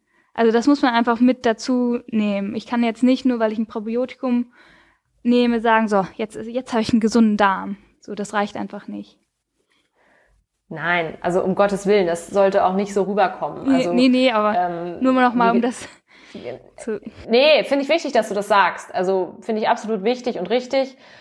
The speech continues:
Speaker 2: Ähm, es ist nur so, ich bin dann auch jemand, der halt, wenn er mit allen anderen Dingen am Ende ist, dann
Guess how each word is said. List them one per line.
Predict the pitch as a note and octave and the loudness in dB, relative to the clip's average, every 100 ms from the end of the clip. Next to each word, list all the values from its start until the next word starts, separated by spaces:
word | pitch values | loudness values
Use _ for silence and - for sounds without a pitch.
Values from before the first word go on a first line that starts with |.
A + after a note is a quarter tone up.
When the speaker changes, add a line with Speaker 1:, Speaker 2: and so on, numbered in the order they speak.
| - - | -20 -4
Speaker 2:
Ähm, | F3+ F#3+ G3 F#3+ F#3 - _ | 0 2 2 -2 -4 -10 _
es | - F#3 | -8 -4
ist | F#3 A3 | -2 0
nur | A3+ | 2
so, | F#3+ A3+ A#3+ B3 B3 - - C2 D2 - _ _ - | 4 4 4 4 0 -4 -18 -20 -20 -20 _ _ -8
ich | G3 | -6
bin | G#3+ A#3+ | -2 0
dann | A3+ | 2
auch | F3 G3 | 2 0
jemand, | A3+ A3 G#3+ | 0 -2 0
der | G#3 G#3 | 0 2
halt, | G#3 G3+ - - - _ _ | 0 0 -10 -20 -20 _ _
wenn | - G#3 A3 | -4 0 2
er | G#3+ G3+ | 2 0
mit | G3+ G3+ | -2 0
allen | G3 A#3 | 2 2
anderen | G3+ A#3+ A#3+ G#3 | 2 2 2 2
Dingen | A#3 G#3 | 2 2
am | F#3+ | 0
Ende | A3 C#4+ B3 | 0 2 2
ist, | F3 C4 C#4+ - | 4 2 -2 -4
dann | G3 G#3 | -2 -2